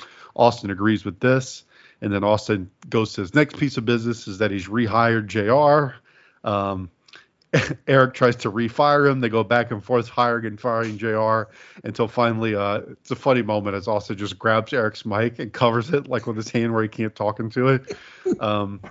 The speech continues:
but so to settle this, they set up a match for J R's job. At first, Austin wants to face, um, Eric for it, and, but that, um, Eric doesn't agree, so he brings out Morley, and he wants Morley to wrestle as his proxy, and he says it's gonna be Morley against J R.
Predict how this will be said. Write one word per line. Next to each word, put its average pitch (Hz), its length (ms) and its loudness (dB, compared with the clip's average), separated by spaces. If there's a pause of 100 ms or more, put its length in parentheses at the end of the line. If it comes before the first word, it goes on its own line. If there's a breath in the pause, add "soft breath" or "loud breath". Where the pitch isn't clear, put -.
(440 loud breath)
but 120 240 4
so 117 300 4
to - 180 -4
settle 196 340 2
this, 127 220 0
they 123 140 0
set 127 220 2
up 127 120 0
a 113 60 -4
match 117 280 0
for 117 160 -4
J 110 120 -2
R's 107 260 0
job. 107 400 -2
At 123 140 -8
first, 120 360 0
Austin 120 400 -2
wants 110 220 -4
to 117 100 -4
face, 110 500 -4
um, 107 440 -4
Eric 143 340 4
for 123 200 4
it, 123 120 -2 (380 loud breath)
and, 113 220 2 (120)
but 117 200 0
that, 113 160 4
um, 107 380 2 (840)
Eric 131 280 6
doesn't 117 240 2
agree, 110 320 -2
so 113 160 -4
he 107 60 0
brings 113 320 -2
out 104 260 0
Morley, 139 640 4
and 131 100 -6
he 107 120 0
wants 110 280 -2
Morley 110 340 4
to 101 60 -2
wrestle 110 320 2
as 92 120 -2
his 95 160 -12
proxy, 120 640 -2
and 110 80 -4
he 107 60 -2
says 104 220 -2
it's 95 100 -18
gonna 107 160 -2
be 104 120 0
Morley 113 480 4
against 104 380 -4
J 104 220 0
R. 127 420 4